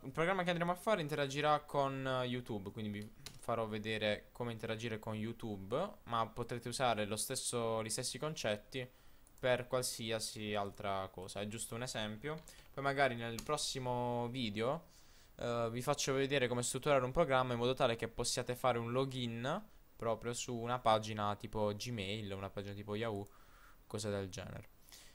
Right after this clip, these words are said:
Va bene, quindi mi raccomando mettete tutto questo nel group box, quindi il, sia il pulsante che la text box sia la, mm, la label vanno messi nel group box. In questo modo se io muovo il group box muovo anche tutto il resto, quindi è come se fossero tutti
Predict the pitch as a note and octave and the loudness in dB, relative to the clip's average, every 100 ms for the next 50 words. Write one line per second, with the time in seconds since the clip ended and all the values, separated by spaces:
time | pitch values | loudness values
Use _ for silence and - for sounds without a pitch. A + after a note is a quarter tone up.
0 | - G#3 G#3 B2+ B2 D3 A2+ G#2+ A#2 C3 | 2 6 8 6 4 2 2 -2 0 2
1 | F3+ F#3+ D3+ B2+ C3 F#3+ E3+ - E3 D#3 | 4 6 6 4 4 2 2 -2 -2 2
2 | D#3 C#3+ - - A#2+ A#2 A#2 A2+ A2+ G#2+ | 6 6 4 4 4 4 0 4 2 2
3 | B2+ B2+ B2 G#2+ - - C#3 C3 A2+ G#2 | -2 2 6 6 4 -2 -2 -4 -2 -2
4 | G#2 G#2 - - D3 D3 C#3+ - C3+ B2 | -2 -6 -8 -2 -2 0 0 2 2 0
5 | A2+ A2+ A2 A#2 - A#2+ A2 - G2+ - | 0 0 0 -4 -2 0 0 -2 -4 -2
6 | A#2+ A2+ G#2 - G#2+ G#2+ G#2+ G2+ G2+ G2 | 2 2 2 2 4 4 4 0 -8 -8
7 | F#2+ F#2+ - - - - - - B2+ C3+ | -10 -12 -18 -20 -20 -20 -12 0 8 8
8 | C3+ D3 - - - - A#2 C3 C#3+ B2+ | 8 4 0 -16 -20 0 4 4 4 0
9 | A#2+ B2 G#2+ G#2+ A2+ G2+ G2+ F#2+ - G#2+ | 0 0 -2 -2 -6 -2 -2 -2 -4 -6
10 | B2 - D#3+ A2 A2+ A#2 C3 B2 A2+ G#2+ | -2 0 0 0 0 0 0 2 0 -2
11 | C3+ E3 A2 G#2+ - A#2+ B2 - - - | -6 -2 0 0 -2 -4 -6 -14 -20 -6
12 | A#2+ A#2 A2+ G#2 G#2 A2 G2+ G#2 G#2+ G2 | 0 2 4 2 2 -6 -8 -4 -2 -2
13 | - - G#2+ G#2+ A2 C#3 B2 B2 - A2+ | -4 -6 -4 -4 -2 -2 -2 -4 -4 -4
14 | - A#2+ A2+ - G#2+ | -4 -6 -8 -8 -8